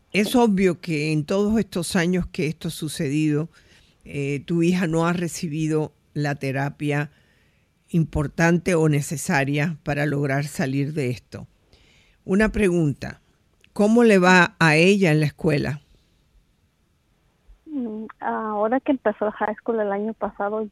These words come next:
Speaker 2: ya le empezó a ir un poquito mal. Am,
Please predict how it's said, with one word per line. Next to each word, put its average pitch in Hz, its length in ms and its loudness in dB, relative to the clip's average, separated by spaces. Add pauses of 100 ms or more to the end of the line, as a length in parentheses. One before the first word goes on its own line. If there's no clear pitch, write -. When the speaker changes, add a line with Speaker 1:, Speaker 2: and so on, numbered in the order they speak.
Speaker 2:
ya 233 140 2
le 202 100 0
empezó 202 600 -4
a 220 140 0
ir 214 140 0
un 220 140 -6
poquito 208 460 -4
mal. 185 220 -14 (1120)
Am, 190 600 -10